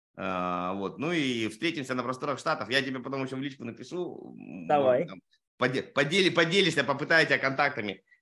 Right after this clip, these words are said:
Speaker 1: э, ка-, вот этих вот твоих, э, волшебных чуваков.
Speaker 2: Без проблем.
Speaker 1: Вот.
Speaker 2: Всех, кого нашёл, готов показать.
Speaker 1: Я просто пока ещё, ну, определяюсь с нишей какой. Ну, то есть всё равно, ребят, смотрите, надо выбирать нишу, которая вам, которая вам заходит,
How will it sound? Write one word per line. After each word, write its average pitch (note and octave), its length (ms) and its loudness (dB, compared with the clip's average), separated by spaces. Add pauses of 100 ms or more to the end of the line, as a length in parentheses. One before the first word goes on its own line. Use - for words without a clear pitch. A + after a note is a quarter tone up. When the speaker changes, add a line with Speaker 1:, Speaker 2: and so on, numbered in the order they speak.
(140)
Speaker 1:
э, G2 160 -6
ка-, A#2 480 4 (140)
вот A2+ 160 -2
этих G2+ 180 -4
вот G2+ 140 -8
твоих, G#2 340 0
э, G2+ 40 0
волшебных G2+ 680 0
чуваков. A2+ 460 -4 (340)
Speaker 2:
Без E3+ 240 -6
проблем. E3+ 680 4 (120)
Speaker 1:
Вот. G2 200 -6
Speaker 2:
Всех, F#3 300 6
кого F#3 280 4
нашёл, G3 460 6
готов D#3 420 4
показать. C#3 460 2
Speaker 1:
Я C3 80 4
просто C#3 220 -2
пока C#3+ 200 4
ещё, C3+ 200 2
ну, B2+ 260 2
определяюсь B2+ 600 4
с - 40 -12
нишей F3 300 -2
какой. A#2 260 -2
Ну, C3 240 -2
то D#3+ 80 -2
есть F3 160 0
всё F3+ 120 -4
равно, A#3+ 200 6
ребят, G3+ 240 6
смотрите, F3+ 320 2
надо F3+ 220 4
выбирать E3 340 2
нишу, A#3 240 -6
которая D3+ 340 0
вам, C#3 480 2
которая B2+ 280 -2
вам A#2+ 160 0
заходит, G2+ 400 -6